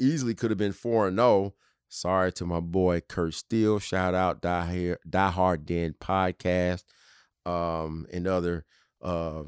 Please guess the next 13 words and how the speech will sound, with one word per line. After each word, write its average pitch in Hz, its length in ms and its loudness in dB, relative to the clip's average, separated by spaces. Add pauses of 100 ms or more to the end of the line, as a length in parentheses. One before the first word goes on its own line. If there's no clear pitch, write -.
(120)
<laughs> - 160 -14
Detroit 92 560 -2
Sports - 420 -2
Alliance. 92 760 -2 (400)
<laughs> - 400 -2
My 98 180 0
man 90 440 -4
Kurt, 95 280 -2
he's 98 140 -6
the 87 120 -6
Detroit 85 400 -4
Lions 82 360 -4
fan. 76 380 -6